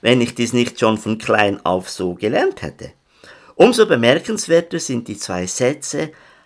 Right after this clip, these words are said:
aus dem fünften Mosebuch vor Tausenden von Jahren. Die Gesundheitsgesetze,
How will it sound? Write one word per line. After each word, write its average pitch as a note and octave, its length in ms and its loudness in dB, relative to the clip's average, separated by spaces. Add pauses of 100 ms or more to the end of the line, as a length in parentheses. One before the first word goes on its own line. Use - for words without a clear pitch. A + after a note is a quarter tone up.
(220)
aus G#2+ 260 2
dem F2+ 160 -4
fünften E3+ 760 2
Mosebuch D3 680 2
vor - 260 -6
Tausenden C3 1200 -2
von G#2+ 380 -6
Jahren. G2+ 640 4 (1400)
Die D3 100 4
Gesundheitsgesetze, G#2 1400 -2